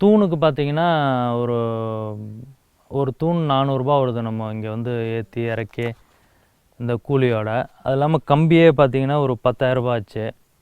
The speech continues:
ஆம்,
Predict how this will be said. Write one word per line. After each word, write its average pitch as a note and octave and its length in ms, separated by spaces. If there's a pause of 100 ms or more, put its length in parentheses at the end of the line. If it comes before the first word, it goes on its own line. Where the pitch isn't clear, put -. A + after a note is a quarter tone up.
(1600)
ஆம், A#2+ 1040